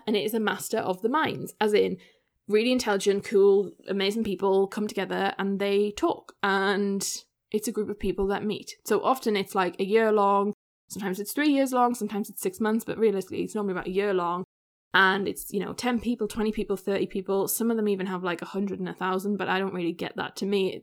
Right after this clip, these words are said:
in my sense, it's, like, a small group. So, like, I don't know, ten, twenty, thirty people, forty people, fifty people max sort of thing.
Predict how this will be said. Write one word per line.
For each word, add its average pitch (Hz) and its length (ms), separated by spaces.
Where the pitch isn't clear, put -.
in 214 160
my 226 240
sense, 190 300
it's, 185 160
like, - 120
a 175 80
small 196 520
group. 165 280
So, - 160
like, 180 240
I 196 40
don't - 100
know, - 200
ten, 214 320
twenty, 185 320
thirty 185 360
people, 180 420
forty 180 320
people, 170 280
fifty 180 220
people 165 300
max 175 340
sort - 160
of - 60
thing. - 260